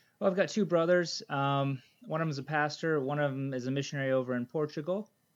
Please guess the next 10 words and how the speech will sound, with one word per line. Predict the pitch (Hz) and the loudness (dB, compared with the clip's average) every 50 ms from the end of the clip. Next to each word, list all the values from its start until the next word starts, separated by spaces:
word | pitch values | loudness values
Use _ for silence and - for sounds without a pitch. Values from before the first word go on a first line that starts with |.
| _ _ _ _ | _ _ _ _
And | - - 123 123 123 123 123 123 - - | -8 -6 -4 -2 -2 0 -2 -2 -4 -6
my | - - 131 131 135 135 | -8 -6 -4 0 0 0
parents | 131 - - 151 143 143 139 139 131 - - | -2 -2 -6 -6 -4 -4 -4 -4 -6 -6 -6
were | 131 123 123 | -4 -2 -2
with, | 120 120 120 120 120 117 - _ - - | -2 -2 -2 -2 -2 -4 -8 _ -18 -12
uh, | - 110 107 107 107 104 104 104 - - - - - | -10 -8 -6 -4 -4 -4 -6 -6 -8 -10 -14 -12 -6
New | 135 143 147 | -4 -4 -4
Tribes | 143 - 147 127 120 113 | -2 0 0 0 0 0
Mission | 127 123 123 123 - 131 120 | 0 -2 -2 -2 -4 -6 -6
for | 110 - - - 113 113 113 110 107 107 104 | -6 -8 -10 -8 -4 -2 -2 -2 -2 -2 -4